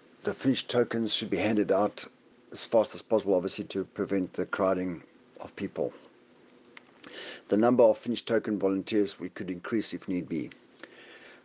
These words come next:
Um, the finish tunnel should be lengthened to help with the flow of people. Finish tokens should be given at the end of the tunnel ra-, rather than the beginning. The scanners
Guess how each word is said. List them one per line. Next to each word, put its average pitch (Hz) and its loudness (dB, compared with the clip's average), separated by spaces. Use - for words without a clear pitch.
Um, 101 2
the - -14
finish 139 4
tunnel 131 6
should 117 -4
be 113 -2
lengthened 117 2
to 90 -10
help 101 0
with 104 -16
the 98 -6
flow 98 0
of 90 -6
people. 123 -2
Finish - 0
tokens 107 2
should - -2
be 90 -8
given 98 0
at 90 -2
the - -4
end 117 2
of 87 -2
the 92 -2
tunnel 95 0
ra-, 95 2
rather 101 2
than 87 -2
the 85 -4
beginning. 117 -2
The 98 -8
scanners 131 4